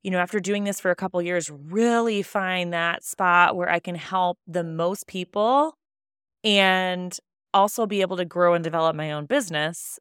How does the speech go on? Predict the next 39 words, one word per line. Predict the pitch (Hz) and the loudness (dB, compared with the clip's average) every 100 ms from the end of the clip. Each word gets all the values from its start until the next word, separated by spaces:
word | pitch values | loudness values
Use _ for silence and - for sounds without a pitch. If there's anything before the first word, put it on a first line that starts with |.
| - | -2
Obviously, | 160 147 156 - 156 160 | -2 0 -4 -4 -6 -4
that's | 165 - | -4 -6
a | |
big | 160 156 - | -8 -8 -8
part | - 214 | -4 -2
of | 247 | 0
it, | 165 160 | -2 -2
but | 180 | -2
I | |
really | 170 160 175 240 | 0 0 -2 -2
want | 190 180 180 175 _ _ | -2 -4 -4 -8 _ _
that | - 170 170 | -8 -6 -6
connection | - 180 170 165 - 185 | -8 -10 -6 -8 -8 -8
with | 165 165 | -8 -8
other | 156 | -10
humans, | 143 170 147 | -8 -8 -8
and | 151 | -8
I | |
haven't | 143 160 233 | -10 -4 -6
quite | 214 208 | -4 -10
gotten | 214 175 196 | -8 -8 -6
there | 175 151 | -6 -6
yet. | - - | -8 -8
So | - 170 | -10 -10
I'm | 165 | -6
really | 185 214 | -4 -4
excited | 214 - 180 175 170 165 165 _ _ _ _ | -4 -4 -2 0 0 0 -4 _ _ _ _
to | - 208 | -10 -6
be | 190 | -6
partnering | - 214 214 202 | -2 -2 -2 -4
with | 190 | -4
somebody | 180 185 180 | -6 -8 -6
that | 170 160 | -4 -4
does | 175 160 | -4 -4
this | 165 160 - - - - _ | -6 -6 -8 -20 -20 -20 _
professionally | 175 - 196 185 - 196 196 | -10 -4 -4 -4 -2 -2 -2
for | - 185 | -2 0
a | 175 | 2
living | 165 165 170 170 | 2 0 -2 -8